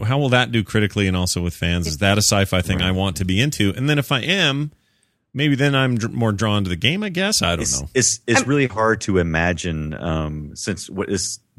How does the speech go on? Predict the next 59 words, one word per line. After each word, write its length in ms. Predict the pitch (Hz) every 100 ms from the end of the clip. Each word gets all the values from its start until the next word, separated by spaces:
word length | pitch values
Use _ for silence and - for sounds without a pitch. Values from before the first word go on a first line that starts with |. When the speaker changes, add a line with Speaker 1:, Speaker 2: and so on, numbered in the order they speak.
| 107 131
Speaker 2:
Defiance 200 | 117 -
Speaker 3:
feels 40 |
Speaker 2:
is 60 | -
free 140 | -
to 80 | 196
play. 220 | 180 90 151
Speaker 3:
gimmicky. 40 | - _ _
Speaker 2:
Right, 360 | 151 143 131 139
Defiance 400 | 143 147 175 127
is 80 | 117
free 160 | 135
to 80 | 98
play, 160 | 135 85
right? 260 | 80 92
Speaker 1:
Well, 380 | 135 131 107 98 - -
you 200 | 123 113
gotta 160 | 117 98
Speaker 3:
No, 100 | -
Speaker 1:
pay 220 | 120 107
Speaker 3:
well, 100 | -
Speaker 1:
fifty, 180 | - -
sixty 280 | 120 101 101
Speaker 3:
you 60 |
gotta, 140 | 104 95
Speaker 1:
bucks 100 | 90
and 80 | 98
then 120 | 95
you 80 | 98
Speaker 3:
yeah, 60 |
Speaker 1:
pay. 120 | 87 80
Speaker 3:
you 80 |
Speaker 2:
Okay, 220 | 120 101 78
Speaker 3:
gotta 120 | 76
see 200 | - 180
Speaker 2:
all 60 | 87
right. 100 | 120 - _ _ _
Speaker 3:
the, 60 |
yeah. 100 | 202 165
Speaker 2:
I, 60 |
I 40 | 147
Speaker 1:
It, 60 |
it's, 180 | 151 160
Speaker 2:
find 160 | 202 190
it 60 |
Speaker 1:
it's 100 | 170 151
Speaker 2:
hard 140 | 160
Speaker 1:
the 40 | 151
Speaker 2:
to 40 |
Speaker 1:
Guild 180 | 135 160
Speaker 2:
believe 100 | 151
Speaker 1:
Wars 260 | 151 127 -
two 440 | 120 104 90 87
model, 360 | - 87 76 73
Brian, 280 | 76 73 73
is 120 | 73
how 100 | 78
they're 100 | 71
doing 260 | 69 67
it. 60 | 65